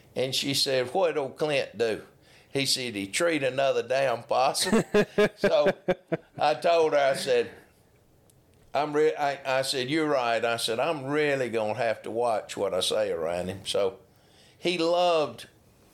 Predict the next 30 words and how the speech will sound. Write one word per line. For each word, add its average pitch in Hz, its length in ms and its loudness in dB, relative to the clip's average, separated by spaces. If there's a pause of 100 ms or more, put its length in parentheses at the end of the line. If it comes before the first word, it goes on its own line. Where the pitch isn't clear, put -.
(500)
thinking 147 380 0
about 120 520 -2
the 107 100 0
dog, 123 440 0
you 95 120 -8
know. 101 240 -2
So 95 320 -2 (1080)
later 156 340 2
on 147 200 0
that 127 220 -2
night, 147 360 -2
he 120 100 -2
had 135 260 0
a 117 60 0
big 135 260 -2
old 123 220 0
stuffed - 560 0
dog, 143 400 0
and 101 100 -4
he 110 100 0
had 147 280 0
that 123 180 -2
little 113 340 -2
leash. - 520 -2 (1080)
He 139 200 0
had 156 260 0
that 143 180 0
little 131 240 0
leash 165 380 -2
on 123 380 0